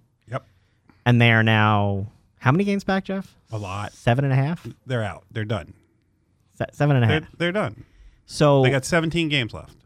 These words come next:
Speaker 2: who are
Speaker 1: So
Speaker 2: the,
Speaker 1: they're not
Speaker 2: who are the
Speaker 1: mathematically
Speaker 2: Phillies?
Speaker 1: eliminated.
Speaker 2: Who are the Phillies right now as a team? Are they the team that was
Speaker 1: I'm not
Speaker 2: a game
Speaker 1: quite
Speaker 2: and a
Speaker 1: sure
Speaker 2: half
Speaker 1: who they
Speaker 2: up?
Speaker 1: are as a team. I think that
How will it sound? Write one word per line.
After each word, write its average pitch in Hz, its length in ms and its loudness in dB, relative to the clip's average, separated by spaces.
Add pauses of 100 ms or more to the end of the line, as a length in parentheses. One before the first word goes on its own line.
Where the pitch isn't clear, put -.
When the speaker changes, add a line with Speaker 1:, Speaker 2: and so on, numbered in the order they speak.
(200)
Speaker 2:
who 226 400 4
are 156 280 8
Speaker 1:
So 147 40 6
Speaker 2:
the, 147 120 6
Speaker 1:
they're 143 60 6
not 165 180 6
Speaker 2:
who 208 80 8
are - 40 4
the 143 40 6
Speaker 1:
mathematically 160 720 8
Speaker 2:
Phillies? 117 340 6
Speaker 1:
eliminated. 101 260 -8
Speaker 2:
Who 160 160 4
are 120 180 4
the 107 80 -4
Phillies 85 400 -8
right 67 160 -14
now 78 140 -10
as 85 100 -14
a 101 40 -16
team? - 200 -14 (680)
Are 139 80 8
they 139 100 8
the 139 100 4
team 175 340 0
that 160 160 2
was 139 300 2
Speaker 1:
I'm 196 200 4
not 285 160 2
Speaker 2:
a - 20 -2
game 143 100 4
Speaker 1:
quite 208 120 8
Speaker 2:
and 147 80 4
a - 40 4
Speaker 1:
sure - 200 4
Speaker 2:
half - 20 2
Speaker 1:
who 175 240 4
they 165 100 4
Speaker 2:
up? 156 80 6
Speaker 1:
are 156 80 6
as 139 120 2
a 120 60 -2
team. 175 460 -2
I 151 180 0
think 170 400 -4
that 135 400 -2